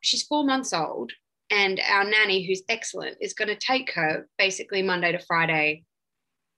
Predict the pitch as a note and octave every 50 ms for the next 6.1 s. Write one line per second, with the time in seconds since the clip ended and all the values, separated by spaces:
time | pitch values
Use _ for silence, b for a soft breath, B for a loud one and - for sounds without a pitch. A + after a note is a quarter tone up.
0 | _ _ _ _ - - - - D3+ D3+ D3+ E3 D#3+ D#3+ D#3+ D#3+ - D3 D3+ C#3
1 | C#3+ A2+ A#2 D#3 _ - A3 G#3 G3+ G#3 - G#3+ F#3+ G3 G#3 F#3+ - - B3+ G#3+
2 | F#3 F3 D#3 A#2 - - - - G#2 G#2+ - - - D4+ D#4+ F#4 E4+ C#4+ - C4
3 | A#3+ A3 G3 F#3+ - G#3+ F#3+ - - - G#3 G3 G3 - - F#3+ F#3 F#3 F#3 F#3
4 | F#3 F#3+ F#3+ F#3+ F#3 F3+ F3+ F3+ E3+ E3+ E3 E3 F3 E3 D#3+ E3+ - E3+ E3 E3
5 | - - E3+ E3 D#3+ D#3 D#3 D#3+ - F#3 F3+ F3+ F3 E3 D3+ D3+ - D#3 D#3 -
6 | E3+ -